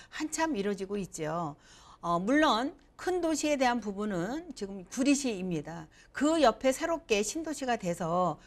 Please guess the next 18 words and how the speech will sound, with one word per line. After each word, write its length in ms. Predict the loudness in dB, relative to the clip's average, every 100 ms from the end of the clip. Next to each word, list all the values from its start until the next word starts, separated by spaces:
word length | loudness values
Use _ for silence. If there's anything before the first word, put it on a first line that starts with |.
| -16
별내 300 | -2 2 2
신도시, 640 | 0 -4 -6 -4 -6 -6
다산 320 | -10 -8 -6 -4
신도시, 560 | -6 -6 -6 -8 -12 -14 -12
또 80 | 0
하나는 340 | 2 2 2 2
왕숙 400 | 2 0 -4 -6
신도시로 560 | -4 -2 -2 -2 -2
인해서 380 | -2 -2 -2 -4
삼 180 | -2 -4
기 120 | -4
신도시로 480 | -4 -4 -4 -4 -4
이루어지고 400 | 2 2 2 -2
있지만 560 | -4 -2 0 2 2 -2 -10 -20 -12
수택지구라든가 1160 | -4 -2 -2 -2 2 2 0 0 2 4 2
인창지구라든가 1200 | -2 -4 -4 -4 -4 -4 -4 -4 -4 -2 0 0
여기 200 | -2 -4
교문지구라든가 920 | -4 -2 0 0 -2 -4 -4 -4 -8